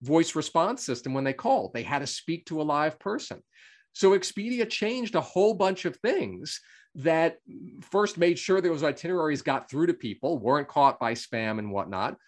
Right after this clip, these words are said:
But then if people needed the itinerary, it gave them the ability to do it themselves online or through the automated, uh, eight hundred line. And they reduced the number of people that had a call from sixty percent to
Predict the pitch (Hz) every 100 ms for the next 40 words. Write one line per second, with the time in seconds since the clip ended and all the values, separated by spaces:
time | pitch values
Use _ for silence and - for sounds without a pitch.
0 | _ 156 190 214 - 214 190 160 220 277
1 | 180 135 123 143 120 110 135 135 156 170
2 | 175 160 147 113 143 202 196 127 131 131
3 | 107 123 135 170 165 160 220 277 98 -
4 | - 135 165 160 147 147 151 165 - 135
5 | 131 135 - 147 147 139 131 139 143 135
6 | 139 143 131 131 - 147 127 214 - 143
7 | 107 85 - _ _ _ _ - 156 156
8 | 156 - - 190 175 151 - 196 185 170
9 | 170 180 180 170 156 151 196 208 156 131
10 | 127 151 139 - 196 262 226 107 107 -
11 | 135 127 - 190 - 170 151 - 151 156
12 | - 147 127